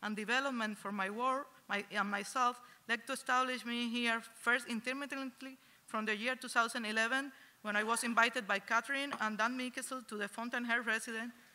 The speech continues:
during which I produced with Alejandro Avila, my actual partner, the installation Ninety Miles, that will be shown here in Dot fifty-one Gallery, curated by Janet Batet, and then in my personal exhibition in the National Museum of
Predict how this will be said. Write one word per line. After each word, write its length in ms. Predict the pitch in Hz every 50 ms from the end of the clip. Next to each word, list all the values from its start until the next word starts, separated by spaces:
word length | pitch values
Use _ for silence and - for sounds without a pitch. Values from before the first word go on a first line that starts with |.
| - - - - - - -
during 200 | 226 220 214 208
which 200 | 214 220 - 247
I 80 | 220
produced 500 | 214 214 - 277 254 240 240 247 247 247
with 140 | 220 233 214 -
Alejandro 440 | 208 202 202 208 220 233 240 247 233
Avila, 420 | 226 233 247 247 247 254 262 254 - - - - - _ -
my 140 | 214 196 190
actual 320 | 202 208 208 - 262 254 233 -
partner, 300 | - 247 247 247 247 247
the 120 | 214 214
installation 580 | 214 208 - 220 202 208 220 233 - 254 240 233
Ninety 300 | 220 214 202 208 - 233
Miles, 440 | 202 196 190 196 185 160 - - - _ - - - - - - _ _ _ -
that 160 | 208 208 208
will 100 | 220 214
be 160 | 185 214 226
shown 360 | - - 254 240 247 262 269 247 - - - - - _ _ -
here 260 | 190 233 247 254 247
in 160 | 240 214 220
Dot 180 | 214 226 240 233
fifty-one 520 | - 262 262 - - 247 233 226 233 247
Gallery, 320 | 233 233 226 240 247 247 240 -
curated 400 | - 214 208 208 220 190 247 247
by 120 | 196 214 208
Janet 380 | 180 208 196 196 208 226 220
Batet, 320 | 226 254 240 - 240 240 247 247 - - - - - - - _ _ _ _ -
and 200 | 233 240 240 226
then 180 | 240 247 254 233
in 140 | 240 233
my 120 | 226 214 202
personal 320 | - 226 226 - 240 233
exhibition 480 | 214 - - - 196 190 233 220 - 233
in 40 | 220
the 80 | 196 185
National 280 | 190 202 - 226 214
Museum 340 | 208 202 208 202 - 220 202
of 160 | 185 180 -